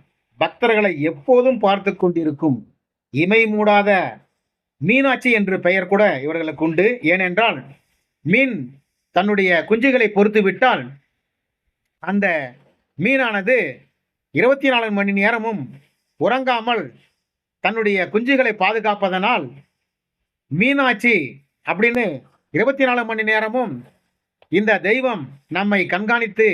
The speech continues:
நம்மை பாதுகாத்து வருவதனால் மீனாட்சி என்ற பெயர் வந்தது. அவளது நிறம் மாதுளை நிறம். அவளது கிரீடத்தில் பொன்னும் வைரமும் பலவையான ரத்தினங்களும் இழைக்கப்பட்டிருக்கிறது. அனைவருக்கும் அபயம் அளிக்கும் வகையில் காக்கும் கரமும் ஆணவம்,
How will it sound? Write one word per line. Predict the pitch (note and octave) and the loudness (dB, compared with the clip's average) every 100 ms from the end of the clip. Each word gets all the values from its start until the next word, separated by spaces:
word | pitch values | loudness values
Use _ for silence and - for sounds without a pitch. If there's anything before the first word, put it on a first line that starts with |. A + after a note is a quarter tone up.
| C#3 | 0
நம்மை | D#3+ E3+ | -2 -2
பாதுகாத்து | C#3+ G3 A3+ G#3+ G#3 | 0 -2 0 -2 0
வருவதனால் | F#3 F#3 F#3+ A#3 | 0 0 0 0
மீனாட்சி | F#3+ A#3+ A#3+ A#3 G#3 | 0 0 0 0 -2
என்ற | F3+ F3 | 0 -2
பெயர் | - E3+ E3+ | 0 0 0
வந்தது. | D3 D3 D#3+ D4 - _ _ _ _ _ _ _ | -2 0 0 -2 -8 _ _ _ _ _ _ _
அவளது | D3 F3+ E3+ D#3+ | -2 0 0 0
நிறம் | G3 A#3+ A3 | 0 0 -2
மாதுளை | D#3+ G3 G3+ | 0 2 2
நிறம். | F#3 F3+ G3 C#4+ - _ _ C#3 | 0 0 -2 -4 -12 _ _ -2
அவளது | D3+ D3 | 0 0
கிரீடத்தில் | D3 F3 A#3 A#3+ A3+ G3+ E3 C#3 | -2 -2 -2 -2 -2 -2 -4 -2
பொன்னும் | F3+ A3 A3+ F3 D3+ | 0 0 0 0 0
வைரமும் | G3+ G#3+ G3+ E3+ C3+ | 2 0 -2 -4 -6
பலவையான | C#3+ F#3 A#3+ A3+ F3+ | -2 -2 -2 -2 -2
ரத்தினங்களும் | F3 G#3 A#3 G3+ F3+ C3+ C#3 - _ - | -2 -2 -4 -4 -6 -8 -14 -20 _ -2
இழைக்கப்பட்டிருக்கிறது. | D#3+ F#3+ F#3 D#3 D3 C#3 C3+ B2+ A#2 A2 _ _ _ _ _ _ _ | -2 0 -2 0 0 0 -2 -4 -4 -10 _ _ _ _ _ _ _
அனைவருக்கும் | A2+ D#3 F#3 G3+ G3 C4+ C4+ - | -4 0 0 0 0 -2 -2 -8
அபயம் | C3+ E3+ F#3 | -4 0 0
அளிக்கும் | F3 F3 F3 F#3+ | 0 0 0 0
வகையில் | F3+ F3+ F3+ F3 | 0 -2 -4 -4
காக்கும் | F3 D#3+ D3 D#3+ C#3 | -2 -4 -2 -2 0
கரமும் | C#3+ D3 G3+ B3+ C#3+ - _ _ _ _ _ _ | 0 -2 -2 -4 -6 -14 _ _ _ _ _ _
ஆணவம், | B2 D#3+ F3 D3+ D3+ | -4 -2 -2 -2 -4